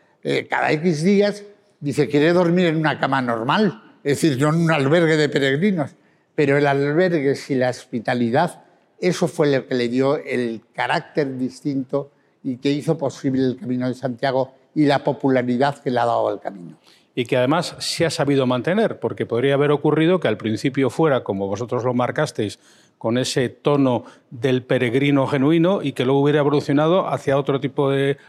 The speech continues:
Speaker 2: aspectos comerciales que, te digo yo, como ha pasado, por ejemplo, con la Costa del Sol. Pero no es el caso, porque aquí siguen llegando aviones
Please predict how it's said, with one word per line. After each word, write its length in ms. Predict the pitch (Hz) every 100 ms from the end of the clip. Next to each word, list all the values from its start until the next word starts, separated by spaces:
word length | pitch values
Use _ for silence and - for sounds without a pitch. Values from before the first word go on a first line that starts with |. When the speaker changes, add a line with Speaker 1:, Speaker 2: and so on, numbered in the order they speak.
| -
Speaker 2:
aspectos 440 | - 151 131 135
comerciales 480 | 143 135 135 170 -
que, 120 | 127
te 100 | 131
digo 160 | 120 135
yo, 120 | 151
como 180 | 123 139
ha 40 |
pasado, 320 | 135 151 143
por 120 | 123 123
ejemplo, 340 | 135 151 156 _ _
con 120 | 117
la 100 | 113
Costa 260 | 120 - 113
del 160 | 101
Sol. 300 | - 107 92 _ _ _
Pero 140 | 151 175
no 120 | 233
es 120 | 226
el 100 | 196
caso, 320 | 240 - 120
porque 360 | 120 117 120 120
aquí 220 | 135 180 160
siguen 280 | 190 185
llegando 440 | 175 196 180 123 98 - - -
aviones 640 | 127 143 190 160 113 -